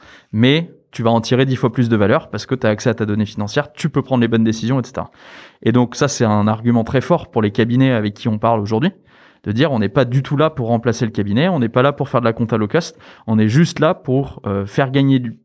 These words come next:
de l'efficacité dans la collaboration entre le client et le cabinet, et vous, vous permettre de faire, euh, plus de choses, et on vient plutôt remplacer.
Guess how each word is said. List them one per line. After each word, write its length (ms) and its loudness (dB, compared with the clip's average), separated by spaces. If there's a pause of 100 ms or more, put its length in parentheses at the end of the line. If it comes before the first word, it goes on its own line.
de 100 -4
l'efficacité 640 0
dans 140 2
la 80 2
collaboration 760 0
entre 220 0
le 80 0
client 300 0
et 20 0
le 60 -4
cabinet, 360 -2 (400)
et 120 2
vous, 180 4
vous 100 2
permettre 360 2
de 80 0
faire, 240 0
euh, 160 -2
plus 200 -8
de 100 0
choses, 280 2 (320)
et 100 0
on 120 2
vient 180 2
plutôt 340 0
remplacer. 680 0